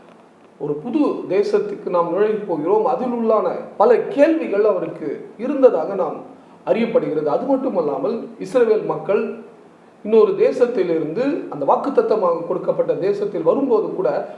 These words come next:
அவங்களுக்கு அவ்வளவு துன்பங்கள் அவர்களுக்கு இருந்தது. அவர்கள் அவ்வளவு கேள்விகள், எமோஷனல் ஸ்ட்ரெஸ், தேவன் எங்களோடு கூட இருக்கிறாரா, நாங்கள் மறுபடியும் அந்த தேசத்துக்கே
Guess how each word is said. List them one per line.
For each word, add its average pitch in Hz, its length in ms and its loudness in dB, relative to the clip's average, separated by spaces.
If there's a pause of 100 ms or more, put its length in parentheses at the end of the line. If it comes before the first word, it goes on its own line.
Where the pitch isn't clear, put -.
(100)
அவங்களுக்கு 226 440 0
அவ்வளவு 294 400 4 (100)
துன்பங்கள் 214 480 2 (420)
அவர்களுக்கு 180 480 0
இருந்தது. 175 420 0 (480)
அவர்கள் 226 440 4
அவ்வளவு 254 440 4
கேள்விகள், 226 580 4 (560)
எமோஷனல் 226 500 0
ஸ்ட்ரெஸ், 233 340 2 (840)
தேவன் 233 360 8 (680)
எங்களோடு 233 320 4
கூட 202 180 2
இருக்கிறாரா, 180 640 0 (720)
நாங்கள் 185 260 0
மறுபடியும் 269 440 2
அந்த 254 140 4
தேசத்துக்கே 240 560 2